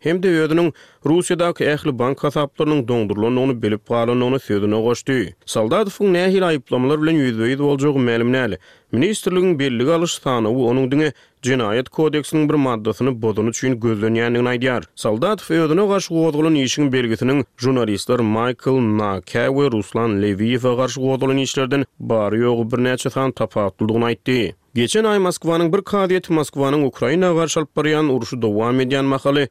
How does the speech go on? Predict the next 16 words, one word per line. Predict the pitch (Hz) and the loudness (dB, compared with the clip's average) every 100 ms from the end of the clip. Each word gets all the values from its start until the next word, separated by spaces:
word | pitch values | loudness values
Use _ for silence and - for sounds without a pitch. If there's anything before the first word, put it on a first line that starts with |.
| _ | _
Nakin | 120 127 135 - 151 151 | -2 0 -2 -4 0 2
we | 151 156 117 | 2 2 0
Leviyew | 107 101 98 123 131 147 | 0 0 0 0 0 0
rus | 117 120 - | 2 0 -2
goşuny | 127 139 135 | -2 0 0
barada | 135 135 135 | 0 0 0
ýalan | 110 104 117 | 0 0 0
maglumat | 117 107 98 101 117 - | 0 0 0 0 -2 0
ýaýratmakda | 110 104 - 98 - 117 | 0 0 -2 -6 -4 -2
aýplap, | 120 - 131 120 | -2 -2 -2 -2
olary | 110 107 107 127 - - | -2 0 2 0 -2 -4
tutsok | 127 - 123 123 | -6 -2 0 0
etmek | - 131 - | 0 -4 -2
barada | 135 127 135 | 0 0 -2
karar | - 107 101 | -2 -2 -2
çykardy. | 104 - 120 113 127 | -4 -2 -2 0 -2